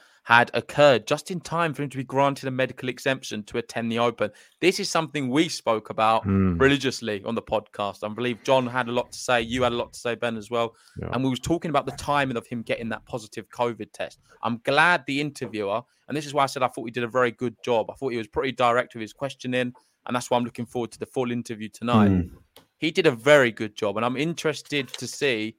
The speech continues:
Speaker 1: all of it because we're only seeing these snippets here. And he answered this saying, "I understand that there's a lot of criticism, and I understand that people come out with different theories on how lucky I was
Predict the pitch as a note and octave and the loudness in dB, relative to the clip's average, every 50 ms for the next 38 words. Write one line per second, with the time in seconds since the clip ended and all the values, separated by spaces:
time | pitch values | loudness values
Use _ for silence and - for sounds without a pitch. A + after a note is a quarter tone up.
0 | _ _ _ _ _ _ _ - D#3 D3+ C#3 A#2+ G2+ G#2 G2 - - - A#2 - | _ _ _ _ _ _ _ -2 0 2 2 2 0 -2 -4 -4 -6 -10 -12 -4
1 | - B2+ A#2+ A#2+ A#2 G#2+ - - - _ B2+ C3 C#3+ D#3 D#3 B2+ - - D3 C3+ | 0 2 2 2 2 -2 -6 -14 -16 _ -2 0 0 2 0 -2 -4 -4 -4 -2
2 | C3 C3 A#2+ - - C#3 C3 C3 - A#2+ - - - - C3 A2+ G2 G2+ G#2+ - | -2 -4 -6 -6 -6 -6 -6 -4 -4 -6 -6 -6 -4 -2 0 0 0 -2 -6 -10
3 | _ _ _ _ - - A#2 A#2 D3+ F3 F#3 F3 E3 E3 D3 B2 - B2+ G#2+ - | _ _ _ _ -6 -4 -2 0 2 4 6 6 4 4 2 -2 -8 -10 -8 -4
4 | A2 G#2+ G#2 - - - A#2+ A2+ A#2 A#2 A2+ - _ _ _ _ _ - - B2+ | -4 -4 -4 -4 -2 0 2 2 2 0 0 -4 _ _ _ _ _ -2 0 0
5 | D#3 F3 D#3 C#3+ - - D#3+ E3 E3+ C#3 A2 G#2 G#2 G#2 - A#2+ A#2+ A2 A#2 B2 | 0 0 -2 -6 -6 -4 -2 0 0 0 0 -2 -6 -4 -2 -2 -2 -2 0 -2
6 | C3+ C3 C3 B2+ - - D#3 D3+ - - - A#2 G#2+ F#2+ G#2 G2 F#2 F2 - _ | 0 0 -2 -4 -6 -10 -10 -10 -10 -12 -12 -12 -12 -8 -10 -10 -10 -10 -18 _
7 | _ _ _ _ _ A#2 A#2 A#2+ A#2+ B2+ D3 D#3+ D#3 C3+ - D3+ C#3 C3+ C3 - | _ _ _ _ _ -2 0 2 2 0 0 -2 -6 -6 -6 -6 -4 -4 -6 -4
8 | - - D#3 D#3 - D#3+ D3 - - - C#3 C3 A#2+ A2 A2 A2 G#2+ A2+ G#2+ _ | -4 -4 -4 -6 -8 -10 -12 -12 -8 -8 -4 -2 -2 -2 -2 -2 -4 -8 -12 _
9 | - C3 B2 - - A#2+ - - B2+ B2+ B2 A2+ G#2 G#2+ G#2+ A2 G#2+ A2 A#2 B2 | -8 -8 -8 -8 -14 -16 -12 -8 -4 -2 -2 -2 -2 -4 -6 -6 -8 -4 -2 0
10 | A#2+ A#2 A#2 A#2 - _ _ _ - A2+ A2+ C3 C3 - - - B2+ A2+ G#2+ G#2+ | 2 2 2 0 -4 _ _ _ -6 0 0 0 0 0 -4 -6 -4 -2 -2 -2
11 | G#2 G#2+ G#2 G#2+ A#2+ A#2+ - | -2 -2 -4 -4 -4 -6 -10